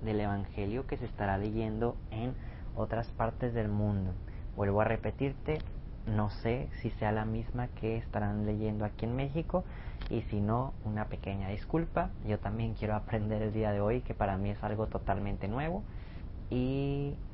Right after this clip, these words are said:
pues si tú te das cuenta antes que yo, pues escríbeme. En verdad, encantadísimo de poder aprender. Pero bueno, voy a dar lectura al Evangelio de Juan,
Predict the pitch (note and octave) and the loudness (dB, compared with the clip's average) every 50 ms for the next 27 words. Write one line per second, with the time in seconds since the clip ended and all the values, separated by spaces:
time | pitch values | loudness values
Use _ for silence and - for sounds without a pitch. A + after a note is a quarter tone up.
0 | - - - G2+ G2 F#2+ - - - - - G#2+ G#2 - G2 - - G#2 G#2+ G#2+ | -6 -4 0 0 0 0 -2 -4 -6 -2 0 0 0 0 -2 2 2 2 2 2
1 | G#2+ - - G#2 G2+ G2 - G2 G2 G2 - - - - D#3+ D#3 D3+ D#3 D#3+ F3+ | 0 0 -2 -2 0 0 0 0 0 -2 -2 -4 -4 -2 0 0 0 0 -2 -2
2 | - - - - - - - - - A2 A2+ A2 G#2 F#2 - - - G2+ F#2+ F#2 | -4 -6 -6 -6 -6 -6 -6 -2 -2 -2 0 0 -2 -4 -4 -2 0 0 0 0
3 | F2+ F2+ F#2+ - - - - A2 G#2 G2 G2 G2 G2 F#2+ F#2+ F#2+ G2+ G#2+ - - | 0 -2 -4 -4 -6 -8 -6 -4 -4 -2 0 2 2 2 2 2 0 -2 -2 -4
4 | - A#2 A2 A2 G#2+ - - A2 G2 F#2 - G2+ F#2+ G#2 A2 - - C#3 C3+ B2+ | -4 -2 -2 -2 -2 -2 -2 -4 -4 -2 -2 -2 0 0 0 0 0 -2 0 0
5 | A#2 G#2+ F#2+ - - G2+ G2+ G2 F#2+ F#2+ - - G#2 G2 G2 F#2+ - - - - | 0 -2 -2 0 2 2 2 2 2 0 0 0 -2 0 -2 -2 -2 -4 -6 -8
6 | - - - - - - - - A#2 A2+ G#2+ G#2 G#2 G2+ G2+ G2 G2+ G#2+ A#2 C3 | -8 -8 -8 -8 -8 -8 -4 0 2 4 4 4 4 4 4 4 4 4 4 4
7 | C3+ B2+ B2 A#2+ - - - A#2+ B2 A#2+ A#2 A2 G#2+ G#2 G2+ G2+ G2 - C#3 D#3 | 4 2 2 0 -2 -2 0 2 2 2 2 2 2 2 2 2 2 2 2 4
8 | E3+ D#3+ C3 A2+ - - G#2 G2+ G#2 B2 C#3+ | 4 4 2 2 2 2 2 2 2 0 -2